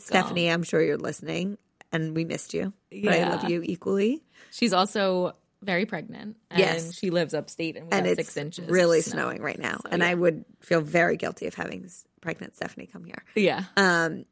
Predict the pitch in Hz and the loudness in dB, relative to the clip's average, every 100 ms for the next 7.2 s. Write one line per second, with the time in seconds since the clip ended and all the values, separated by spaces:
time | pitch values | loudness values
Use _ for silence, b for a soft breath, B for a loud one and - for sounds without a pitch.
0 | _ - 202 214 202 214 208 - - - | _ -4 4 4 4 0 0 -2 -16 0
1 | 190 180 175 170 - _ 269 285 190 185 | 2 4 0 -2 -8 _ -2 2 4 4
2 | - 180 - 175 170 311 240 185 170 - | 6 6 8 8 6 6 4 4 0 -2
3 | 165 165 170 165 - - 170 - 170 - | -2 0 -2 -4 -8 -6 -6 -4 -6 -6
4 | 175 165 226 202 175 - - 240 233 190 | -4 0 0 0 -4 -2 4 6 8 6
5 | 185 180 175 170 165 - 165 - 170 170 | 4 4 0 2 0 2 -2 0 -4 -2
6 | 156 - - - 247 247 190 180 175 - | -6 -6 -8 -4 -2 -2 -2 -4 -4 -2
7 | 170 180 | 0 -2